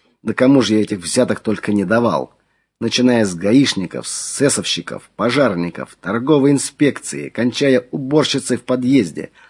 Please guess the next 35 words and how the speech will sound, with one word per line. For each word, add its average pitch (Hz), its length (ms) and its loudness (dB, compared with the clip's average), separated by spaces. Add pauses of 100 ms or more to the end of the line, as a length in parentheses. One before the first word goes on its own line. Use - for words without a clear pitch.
(120)
чтоб 107 260 -2
мою 120 240 4
лестничную 127 500 0
клетку 127 360 -2
чаще - 440 -6
убирала. 92 560 -6 (500)
А 117 100 -2
та 131 220 0
же 104 140 0
растаможка. 101 800 -4 (600)
Я 143 200 2
же 135 140 2
ею 135 340 4
четыре 139 480 2
года 131 400 2
занимался. 107 800 0 (500)
Ты 135 100 0
знаешь, 139 380 4
как 139 200 0
у 139 40 2
нас 135 200 4
грузы 131 340 2
растамаживают. 101 800 -4 (280)
В 92 120 -6
этом 139 300 2
грехе 131 440 2
я 127 140 4
по 156 320 2
уши 131 260 0
сижу, 110 460 0
и 95 200 -4
никакого 131 680 2
просвета 123 680 0
не 107 220 2
видно. 104 540 0